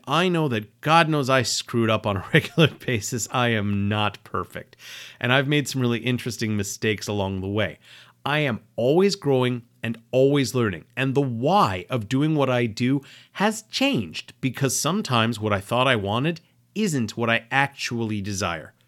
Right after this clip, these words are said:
So I change what I do and why I do it.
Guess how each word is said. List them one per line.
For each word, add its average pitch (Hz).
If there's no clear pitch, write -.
So -
I 123
change 131
what 113
I 143
do 110
and 127
why 98
I 104
do 95
it. -